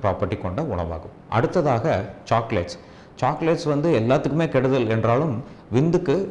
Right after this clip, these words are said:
இது ரொம்ப ஆரோக்கியமானது. சாக்லேட்ஸ்ல வந்து எல்லார்ஜினின் அப்படிங்கிற ஒரு அமிலம் வந்து அதிகமா இருக்கறனால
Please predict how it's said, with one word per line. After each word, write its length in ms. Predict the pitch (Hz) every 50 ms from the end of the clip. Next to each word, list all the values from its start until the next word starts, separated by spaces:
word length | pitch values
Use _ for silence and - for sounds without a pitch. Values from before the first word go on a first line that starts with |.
| -
இது 220 | - 113 123 139 127
ரொம்ப 340 | 95 101 120 117 160 147
ஆரோக்கியமானது. 840 | - 98 98 101 107 104 98 107 110 110 110 104 92 90 101 151 185 - - - - -
சாக்லேட்ஸ்ல 500 | - 123 143 151 175 175 165 - 139 135
வந்து 220 | 127 139 165 180 165
எல்லார்ஜினின் 720 | 107 101 113 135 156 165 160 143 123 139 139 147 147 120 - - - -
அப்படிங்கிற 460 | 107 104 117 135 131 127 131 120 110
ஒரு 320 | 113 107 98 95 95 - - -
அமிலம் 320 | - 98 117 131 143 123 113
வந்து 200 | 107 113 135 156
அதிகமா 360 | 117 95 113 117 135 131 120
இருக்கறனால 520 | 104 92 - 101 95 107 135 175 185 120